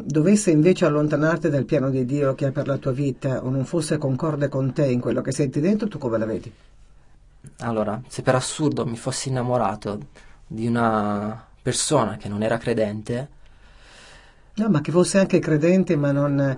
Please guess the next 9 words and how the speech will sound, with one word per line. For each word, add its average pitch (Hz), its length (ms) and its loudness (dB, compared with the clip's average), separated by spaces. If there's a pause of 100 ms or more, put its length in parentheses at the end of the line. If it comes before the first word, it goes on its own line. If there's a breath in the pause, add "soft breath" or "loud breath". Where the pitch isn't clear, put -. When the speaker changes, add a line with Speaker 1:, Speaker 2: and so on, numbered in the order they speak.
(260 loud breath)
Speaker 1:
non 139 160 -2
Speaker 2:
Ah, 139 580 4
che, 120 240 -4
che, 117 280 -6
che - 140 -12
ti 131 100 0
allontana 123 500 2
comunque 120 500 -4
da 107 460 -2